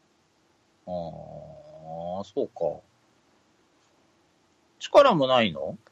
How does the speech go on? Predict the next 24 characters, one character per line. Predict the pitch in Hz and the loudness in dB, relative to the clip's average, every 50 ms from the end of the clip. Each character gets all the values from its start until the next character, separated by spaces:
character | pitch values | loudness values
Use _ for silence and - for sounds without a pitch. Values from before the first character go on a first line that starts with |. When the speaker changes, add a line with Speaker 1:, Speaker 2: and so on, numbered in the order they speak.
| _ _ _ _ _ _ _ _ _ _ _ | _ _ _ _ _ _ _ _ _ _ _
Speaker 1:
力 | - - - - - - 294 311 330 339 349 339 339 339 330 330 330 320 302 | -12 -12 -10 -10 -8 -4 -2 2 4 6 6 6 8 6 6 6 4 6 6
も | 285 277 262 247 | 6 6 6 6
な | 247 277 277 | 4 2 2
か | - 311 302 | 2 0 0
っ | 285 - | 0 0
た | _ - 220 208 | _ 0 0 0
ん | 208 | 0
で | 196 214 208 | -4 -6 -8
す | - - | -8 -6
け | - 214 196 | -4 -4 0
ど、 | 220 254 254 233 196 - - _ _ _ _ - | 4 4 4 4 4 0 -4 _ _ _ _ -4
ま | 247 247 | -2 -2
あ、 | 240 | -2
仕 | - - 262 | -2 -2 0
事 | 285 302 294 294 311 294 294 | 0 0 0 0 0 -2 0
柄、 | 254 285 285 277 285 277 269 269 | 0 0 0 2 2 2 2 2
Speaker 2:
う | |
ん。 | 254 | 2
Speaker 1:
あ | 240 | 2
の、 | 233 233 226 | 0 0 -4
使 | - - - - 254 254 254 | -6 -8 -2 2 2 4 4
う | 247 233 | 4 2
ん | 202 160 | 0 -2
で、 | 147 170 170 156 - | 0 0 0 0 -2